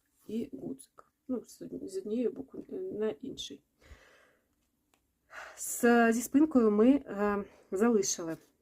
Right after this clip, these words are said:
так, як є, я виріжу і переходимо до пілочки. Так, зараз подивлюсь. Все в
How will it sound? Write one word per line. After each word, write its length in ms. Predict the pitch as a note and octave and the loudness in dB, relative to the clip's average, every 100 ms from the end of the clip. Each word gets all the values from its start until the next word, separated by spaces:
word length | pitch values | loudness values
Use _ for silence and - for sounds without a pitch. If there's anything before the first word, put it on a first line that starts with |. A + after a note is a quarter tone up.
| _ _ _ _ _ - - | _ _ _ _ _ -18 -6
так, 220 | F3 - | -6 -4
як 180 | F3+ A3+ | -4 2
є, 140 | C#4 | 4
я 180 | G#3+ F3+ | 4 2
виріжу 480 | F3+ B3+ B3+ A3 G#3+ - - _ | 2 4 4 0 -4 -12 -20 _
і 160 | - C4+ | 2 2
переходимо 640 | C4+ G3+ - A3+ A#3+ A#3 G#3 | 4 0 4 6 8 6 4
до 360 | D3+ F3 A3+ - _ _ | 2 4 4 0 _ _
пілочки. 560 | - G3 D#3+ - - - _ _ _ _ _ _ _ _ - _ - _ - - - - - - | -2 0 0 -4 -12 -20 _ _ _ _ _ _ _ _ -20 _ -20 _ -20 -20 -10 -8 -8 -12
Так, 280 | - - - - | -18 -18 -18 -16
зараз 380 | - - - - - - | -16 -14 -16 -20 -20 -12
подивлюсь. 920 | - - F3+ F#3 G#3+ A3+ C#4+ - - - _ _ _ | -10 -10 -10 -12 -8 -8 -8 -14 -20 -20 _ _ _
Все 360 | - - - F#3+ - | -20 -12 -10 -10 -12
в 140 | G#3 | -16